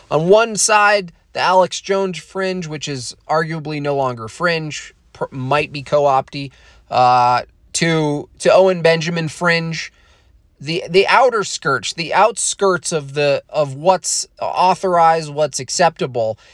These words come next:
is so important because it's the border. It's the border. It actually tells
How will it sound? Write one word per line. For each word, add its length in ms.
is 140
so 220
important 480
because 340
it's 160
the 80
border. 560
It's 200
the 120
border. 600
It 80
actually 400
tells 680